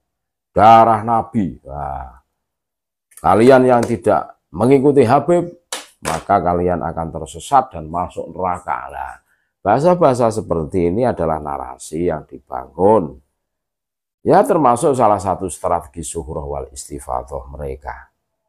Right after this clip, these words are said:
Biar terkenal. Siapa yang tidak kenal Habib? Karena sering ngomong di dalam tubuh aneh ada darah suci, <laughs> kan gitu. Nah, dari sini kita bisa menarik kesimpulan.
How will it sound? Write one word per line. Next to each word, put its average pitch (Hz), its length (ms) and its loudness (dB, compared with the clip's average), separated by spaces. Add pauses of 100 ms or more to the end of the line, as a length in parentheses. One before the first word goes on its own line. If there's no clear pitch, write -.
(260)
Biar 73 260 -8
terkenal. 76 720 -10
Siapa 156 380 0
yang 82 160 -2
tidak - 240 -10
kenal 69 240 -10
Habib? 65 480 -12 (760)
Karena 76 560 -8
sering 85 320 -8
ngomong 135 400 -4
di 78 80 -12
dalam 71 380 -10
tubuh 71 340 -14
aneh 73 320 -10
ada 71 300 -16
darah 71 260 -12
suci, 170 380 -2
<laughs> - 40 -20
kan 127 220 -2
gitu. 82 240 -12 (1040)
Nah, 110 320 2 (1800)
dari 202 240 8
sini 226 240 4
kita 233 180 6
bisa 165 300 4
menarik 123 640 0
kesimpulan. 78 960 -6